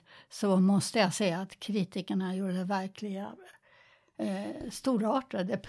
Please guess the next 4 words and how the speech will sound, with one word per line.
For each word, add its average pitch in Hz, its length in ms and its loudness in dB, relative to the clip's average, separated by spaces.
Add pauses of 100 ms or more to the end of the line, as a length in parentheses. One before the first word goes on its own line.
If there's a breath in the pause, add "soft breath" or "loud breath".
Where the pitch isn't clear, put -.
(160)
<laughs> 170 240 0
prestationer. 196 960 2 (1000 loud breath)
Det 226 160 4
var 226 200 8